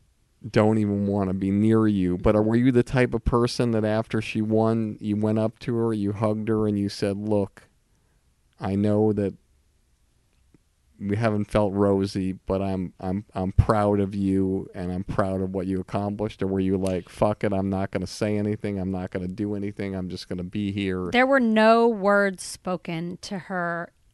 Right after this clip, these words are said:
Speaker 2: at all. I mean, we, we had no, I mean, obviously we're thankful for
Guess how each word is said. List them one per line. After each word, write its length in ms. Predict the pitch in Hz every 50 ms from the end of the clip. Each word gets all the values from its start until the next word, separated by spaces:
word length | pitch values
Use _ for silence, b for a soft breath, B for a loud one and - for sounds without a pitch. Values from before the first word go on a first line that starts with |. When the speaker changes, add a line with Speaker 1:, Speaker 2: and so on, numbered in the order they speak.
| -
Speaker 2:
at 200 | 175 170 170 - _ _ _
all. 420 | - - 170 165 160 165 - - -
I 100 | - -
mean, 280 | 190 185 180 185 185 170
we, 380 | 185 208 226 226 226 226 226 - - 185 - _ _ _ _ _ _
we 240 | 208 196 214 247 269
had 200 | 226 208 196 185
no, 340 | 180 180 180 196 202 202 - -
I 120 | - 180
mean, 180 | 190 185 170 180
obviously 500 | - 180 202 214 226 180 - - 185 175
we're 200 | 170 185 170 156
thankful 600 | - - 160 175 175 - _ - 180 165 175 160
for 380 | - - 190 175 160 156 165